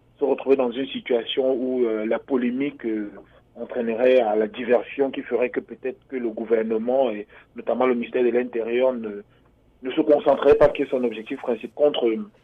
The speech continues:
le terrorisme. C'est l'une des raisons pour lesquelles il a décidé de démissionner. Il a directement été, euh,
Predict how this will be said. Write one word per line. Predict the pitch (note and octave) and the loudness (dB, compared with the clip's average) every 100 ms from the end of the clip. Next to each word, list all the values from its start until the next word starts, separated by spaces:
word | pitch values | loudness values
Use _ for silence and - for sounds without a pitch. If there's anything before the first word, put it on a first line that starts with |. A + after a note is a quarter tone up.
| - A#2+ | -18 -14
le | |
terrorisme. | - C3 B2 C3+ A2+ A2+ - _ - | -2 0 0 -2 -8 -10 -18 _ -12
C'est | |
l'une | A#2 C3+ | -8 0
des | |
raisons | A#2+ A#2 B2+ | 0 2 -2
pour | C3 | 0
lesquelles | A#2 C#3+ B2+ | -4 -2 0
il | B2 | 0
a | |
décidé | A2 A2 A2 | 0 -2 -12
de | A2 A2 | -10 -10
démissionner. | G#2 G#2+ - F#2+ G#2 - _ _ _ | -10 -14 -14 -16 -16 -20 _ _ _
Il | B2 | -2
a | C3+ | 0
directement | B2 A#2 A#2 A#2+ | 2 -2 -4 -8
été, | A#2+ B2 A#2+ A#2 | -10 -6 -6 -6
euh, | G#2 | -8